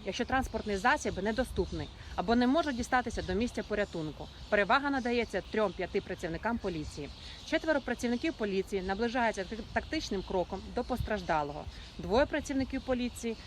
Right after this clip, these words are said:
за необхідності рухаються зі зброєю в руках. Офіцери прикриття рухаються попереду плечем в плече або уступом. Два рятувальники рухаються позаду, зберігаючи тактильний контакт з офіцерами прикриття.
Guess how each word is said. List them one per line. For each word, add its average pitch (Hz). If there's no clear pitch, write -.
за 226
необхідності 214
рухаються 247
зі 180
зброєю 202
в 196
руках. 165
Офіцери 311
прикриття 220
рухаються 254
попереду 180
плечем 202
в -
плече 190
або 196
уступом. 165
Два 208
рятувальники 277
рухаються 196
позаду, 160
зберігаючи 190
тактильний 180
контакт 175
з -
офіцерами 208
прикриття. 170